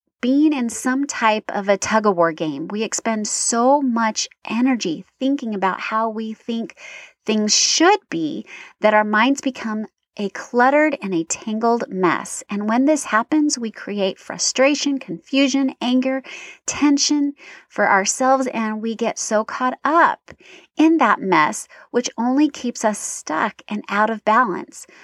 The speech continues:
We lose power over what we can control, and we will always just lose. My reality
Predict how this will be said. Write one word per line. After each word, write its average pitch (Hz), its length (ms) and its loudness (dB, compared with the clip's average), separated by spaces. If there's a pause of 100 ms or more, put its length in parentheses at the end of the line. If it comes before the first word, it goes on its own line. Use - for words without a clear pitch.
(160)
We 247 120 -2
lose 269 280 -2
power 285 680 0
over 220 320 -2
what 214 240 2
we 233 140 -6
can 294 460 -2
control, - 640 -6 (800)
and 226 420 2
we 208 520 -2
will 214 500 2
always 202 640 -2
just 190 580 -8
lose. 180 640 -8 (1160)
My 220 180 2
reality 247 960 2